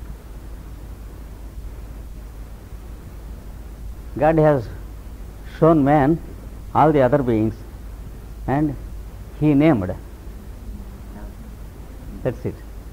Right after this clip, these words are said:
And then it became the name of that beast and that article and that material, like that.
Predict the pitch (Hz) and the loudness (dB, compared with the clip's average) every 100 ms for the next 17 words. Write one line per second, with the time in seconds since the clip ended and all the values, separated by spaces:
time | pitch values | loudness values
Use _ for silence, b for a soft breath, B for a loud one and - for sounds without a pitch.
0 | - - - - - - - - - - | -12 -12 -12 -12 -12 -12 -12 -14 -12 -12
1 | - - 135 147 170 143 135 143 165 170 | -6 2 4 6 6 4 4 4 6 6
2 | 147 143 160 160 131 160 127 143 131 - | 6 6 8 6 6 4 4 4 4 0
3 | - - - - 135 143 131 131 - - | -8 -8 -10 -2 2 4 4 2 -4 -12
4 | - - - - - - 123 120 113 127 | -14 -14 -14 -14 -14 0 2 2 2 0
5 | 139 - - 123 107 107 113 117 104 95 | 0 -4 -4 -2 0 0 0 0 0 0
6 | 92 - - - - - 104 95 | -4 -8 -14 -14 -6 0 0 0